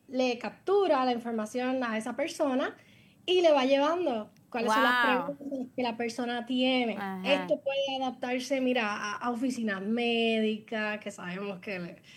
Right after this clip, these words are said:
Speaker 2: Sí, sí. Mira.
Speaker 1: se pueden beneficiar.
Speaker 2: Mira,
Speaker 1: <laughs> Y
Speaker 2: esto está
Speaker 1: tanto tema.
Speaker 2: esto, el, el, el tema se nos quedó corto, el tiempo se nos quedó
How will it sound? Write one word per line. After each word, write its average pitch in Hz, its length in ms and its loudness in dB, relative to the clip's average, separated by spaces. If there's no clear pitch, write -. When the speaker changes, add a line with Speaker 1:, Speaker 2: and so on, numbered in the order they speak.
Speaker 2:
Sí, 277 360 0
sí. 233 300 0
Mira. 262 240 0
Speaker 1:
se 240 100 -2
pueden 240 480 -4
beneficiar. 233 760 2
Speaker 2:
Mira, 294 360 2
Speaker 1:
<laughs> 403 120 2
Y 320 40 -4
Speaker 2:
esto 330 160 0
está 311 100 6
Speaker 1:
tanto 311 540 2
tema. 208 360 -2
Speaker 2:
esto, 311 280 0
el, 269 180 -2
el, 277 340 2
el 262 460 0
tema 349 360 2
se 302 120 0
nos 262 120 2
quedó 254 260 2
corto, 220 380 2
el 240 120 0
tiempo 294 260 0
se 294 120 -2
nos 220 120 -2
quedó 233 220 0